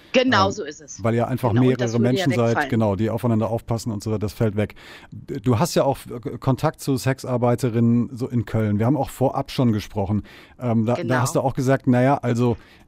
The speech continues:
Speaker 2: äh, es gibt zwar dieses Sexverbot, aber das bedeutet nicht, dass es gerade keine käufliche Liebe gibt.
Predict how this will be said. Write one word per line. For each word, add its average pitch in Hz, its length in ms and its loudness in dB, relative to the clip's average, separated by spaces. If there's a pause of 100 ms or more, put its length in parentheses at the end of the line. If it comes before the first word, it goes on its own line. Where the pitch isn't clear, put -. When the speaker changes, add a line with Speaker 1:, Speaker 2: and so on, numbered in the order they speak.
(120)
Speaker 2:
äh, 123 220 2
es 131 160 -4
gibt 156 220 0
zwar 143 180 4
dieses 107 280 -2
Sexverbot, 120 720 0
aber 113 160 2
das 113 140 -2
bedeutet 110 460 0
nicht, 131 500 0
dass 113 220 -4
es - 220 -10
gerade 110 300 -2
keine 127 300 2
käufliche 110 420 -2
Liebe 101 240 -2
gibt. - 400 -4